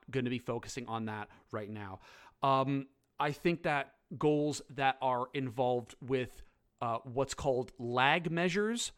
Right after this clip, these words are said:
versus lead measures. So, um, Cal Newport, who wrote, uh, uh, Deep Work, which is another great sort of, uh, a book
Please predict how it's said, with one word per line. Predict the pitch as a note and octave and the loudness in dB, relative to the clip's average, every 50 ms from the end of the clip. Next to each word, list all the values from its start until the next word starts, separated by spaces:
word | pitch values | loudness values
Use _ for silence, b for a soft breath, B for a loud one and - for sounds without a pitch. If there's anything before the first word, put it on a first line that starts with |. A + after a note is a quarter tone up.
| _ _ - | _ _ -12
versus | - B2+ C3+ C#3+ C3+ - D3+ C3+ A#2 - - | -4 -2 0 0 0 0 0 -2 -2 -4 -10
lead | - B2+ B2+ D3 E3+ F3+ D3+ C3+ | -10 -8 -4 -2 0 0 0 0
measures. | B2 A2+ G2+ F#2+ - - - - B2+ - | -2 -4 -6 -6 -10 -12 -14 -16 -12 -10
So, | - - D3 B2 A#2+ A#2+ A#2 | -6 -2 -2 0 0 0 -2
um, | A#2 A2+ A2 A#2 - - | -4 -4 -6 -8 -10 -8
Cal | - - E3+ F3 E3 | -4 -2 0 0 0
Newport, | D#3 D#3+ E3 - - C3+ B2 A2 | 0 -2 -2 -2 -2 -4 -2 -2
who | B2+ C3+ | -4 -6
wrote, | B2 B2 B2 A#2+ A#2 A2 - - b b b b b | -4 -2 -2 -2 -2 -6 -10 -18 b b b b b
uh, | - G#2+ G#2+ G#2 G#2 - _ _ - B2 A2 A#2+ - _ - | -8 -6 -6 -6 -8 -10 _ _ -20 -20 -20 -20 -18 _ -10
uh, | A#2+ A2+ A2 G#2 | -10 -8 -8 -6
Deep | - F3 F#3 - - | -4 -4 -4 -4 -4
Work, | B2 B2+ C3+ A2+ A2+ - - | -2 -2 -2 -2 -2 -6 -8
which | B2+ - | -8 -8
is | B2+ - - | -8 -6 -4
another | C3 C3 A#2+ B2 | -4 -4 -4 -4
great | F#2+ - - A2+ A2 G#2+ G#2+ - | -6 -6 -6 -6 -6 -6 -6 -8
sort | - - C3 A2 A2 | -8 -6 -6 -6 -6
of, | A2 G2+ - - | -8 -10 -12 -12
uh, | - G#2+ G2 F#2+ - - | -10 -8 -8 -8 -8 -10
a | G#2+ | -14
book | G2 - - A#2+ A#2+ A#2+ - | -10 -6 -6 -6 -6 -6 -10